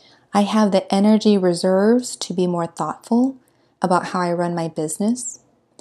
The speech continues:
and my failures and successes are my own. When I made the decision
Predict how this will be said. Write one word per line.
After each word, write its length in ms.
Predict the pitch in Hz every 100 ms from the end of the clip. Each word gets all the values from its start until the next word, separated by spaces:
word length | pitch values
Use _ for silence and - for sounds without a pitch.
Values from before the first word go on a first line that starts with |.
| - _ _ _
and 340 | 190 190 190 190
my 140 | 190
failures 760 | 185 196 196 214 226 240 240 - _
and 220 | - 208 214
successes 720 | 233 - 190 - 190 185 -
are 180 | - 185
my 240 | 180 175 175
own. 300 | 170 156 147 _ _ _ _ _ _ _ -
When 160 | 214
I 80 | 220
made 280 | 208 208 220
the 100 | 269
decision 720 | 269 254 202 180 185 180